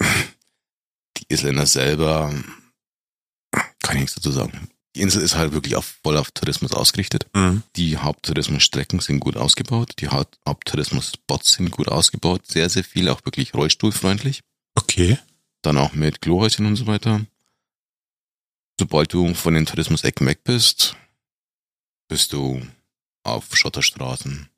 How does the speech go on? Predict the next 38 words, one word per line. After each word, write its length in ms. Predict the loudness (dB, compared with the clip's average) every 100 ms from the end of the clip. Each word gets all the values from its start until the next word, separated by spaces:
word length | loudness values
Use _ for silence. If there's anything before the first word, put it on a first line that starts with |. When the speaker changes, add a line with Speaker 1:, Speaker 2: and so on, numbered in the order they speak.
| _ -4
Speaker 2:
Auf 140 | -2
klassischen 460 | 0 0 2 0 0
Island-Hinterland. 1200 | 2 2 2 0 0 0 0 -2 -2 -2 -4 -6 -6
So 100 | 0
wie 140 | 0 -2 -2
man 20 | 2
Speaker 1:
Ja. 60 |
Speaker 2:
sich's 220 | 2 2
auch 100 | 0
vielleicht 280 | 0 -2 -2
ein 60 | 0
bisschen 220 | 0 2
Speaker 1:
Ja. 60 | 0
Speaker 2:
vorstellt. 800 | 0 0 0 0 -2 -2 -4 -6
Speaker 1:
Ja. 60 | -10 -16 _ _ _ _
Das 140 | -4 0
ist 60 |
Speaker 2:
Ja. 40 | 0
Speaker 1:
auch 80 | 0
ganz, 260 | -6 -6 -8
ganz 220 | -4 -2
witzig. 220 | 0 -2 -2
Du 80 |
siehst, 260 | 0 0 -2
wenn 80 | -4
du 100 | -4
diese 260 | -4 -4 -2
eins 220 | -2 0
fährst, 380 | 0 2 2 0
die 80 | 0
ja 140 | 0
inzwischen 420 | 0 0 0 -2
relativ 320 | -2 -2 -4 -4
gut 200 | -2 0
ausgebaut 460 | -2 -2 -2 -2
ist 80 | 0
als 100 | 0
Strecke, 360 | 0 -2 -4